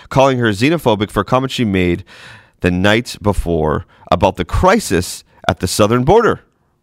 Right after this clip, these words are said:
Allards had on Tuesday said she was concerned about illegal immigration in our country and the humanitarian crisis on the border.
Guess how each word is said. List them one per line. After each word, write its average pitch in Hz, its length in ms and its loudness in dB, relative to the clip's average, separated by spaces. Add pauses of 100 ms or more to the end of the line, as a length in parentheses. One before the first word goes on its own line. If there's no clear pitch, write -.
(3250)
Allards 139 440 2
had 123 440 2
on 104 180 2
Tuesday 98 440 -2
said 101 260 0
she - 140 -4
was 117 120 -2
concerned 143 400 -2
about 127 280 2
illegal 165 460 0
immigration 113 680 0
in 90 100 0
our 87 80 0
country 80 480 -2 (300)
and 107 100 2
the 107 60 2
humanitarian 131 680 0
crisis 101 480 0
on 85 140 2
the 82 80 -4
border. 113 380 2